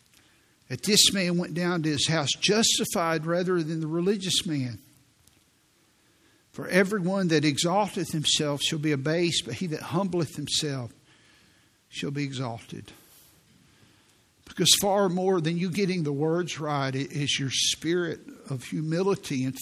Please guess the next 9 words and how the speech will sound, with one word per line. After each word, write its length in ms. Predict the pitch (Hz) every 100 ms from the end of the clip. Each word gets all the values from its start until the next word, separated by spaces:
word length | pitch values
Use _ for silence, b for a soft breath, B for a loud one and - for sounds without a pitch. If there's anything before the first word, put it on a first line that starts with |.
| -
faith 420 | 190 214 147 - - - b b b b b -
and 140 | 127
brokenness 640 | - 170 196 170 143 117 -
and 100 | 147
saying, 220 | - 151
"God, 260 | 131 156 156
I 120 | 170
need 380 | 175 160 185 160
you. 420 | 151 147 139